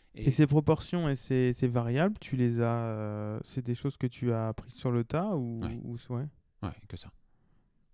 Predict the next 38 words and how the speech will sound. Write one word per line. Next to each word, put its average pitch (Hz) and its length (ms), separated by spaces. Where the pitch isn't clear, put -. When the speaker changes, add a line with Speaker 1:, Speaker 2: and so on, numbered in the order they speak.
Speaker 1:
Y 127 40
a - 20
Speaker 2:
J'ai 113 60
Speaker 1:
pas, 131 180
euh, 120 320
Speaker 2:
que, 113 80
Speaker 1:
de 107 80
Speaker 2:
euh, 90 120
Speaker 1:
formation 123 680
ultérieure 127 580
à 123 40
Speaker 2:
bah, 113 40
Speaker 1:
proprement 120 300
Speaker 2:
j'ai 127 100
fait 117 60
une 131 60
Speaker 1:
parvenue 127 200
Speaker 2:
formation 143 280
Speaker 1:
sur 131 60
la 123 240
Speaker 2:
à 101 60
l'école 101 240
des 104 100
tailleurs, 139 300
tu - 120
vois, 104 120
mais 101 160
Speaker 1:
Ouais. 127 80
Speaker 2:
c'est, 98 160
euh, 82 160
c-, - 520
c'était, 101 920
cette - 200
formation-là, 98 560
elle 87 80
était, 85 300
elle 85 180
était, 80 320